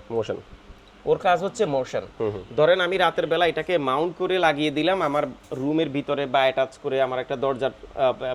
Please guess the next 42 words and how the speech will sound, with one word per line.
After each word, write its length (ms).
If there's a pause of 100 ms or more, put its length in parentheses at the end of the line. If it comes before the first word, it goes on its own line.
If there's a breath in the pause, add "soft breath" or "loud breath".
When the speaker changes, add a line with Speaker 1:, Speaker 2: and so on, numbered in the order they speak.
Speaker 2:
পেছনে, 440 (120)
Speaker 1:
হুম। 220
Speaker 2:
অথবা 260
ধরেন 220
আপনার 220
আলমারির 420
পাশে, 360
অথবা 340
আপনার 240
দোকান 300
যদি 100
Speaker 1:
দোকানের 260
Speaker 2:
হয়, 60
Speaker 1:
ভেতরে, 260
হ্যাঁ। 60
Speaker 2:
টেবিলের 340
ভিতরে, 400 (300 soft breath)
অথবা 280
ধরেন 200
আপনার 220
একটা 160
র‍্যাকের 300
মধ্যে 220
আপনি 200
এটাকে 260
মাউন্ট 380
করে 180
লাগিয়ে 280
দিলেন। 200
Speaker 1:
আচ্ছা, 160
আচ্ছা। 240 (140)
Speaker 2:
ও 180
হচ্ছে 340
ওর 160
সামনে 300
দিয়ে 200
পাঁচ 320
থেকে 180
ছয় 300
ফিট, 240 (180)
Speaker 1:
হ্যাঁ, 100
হ্যাঁ। 140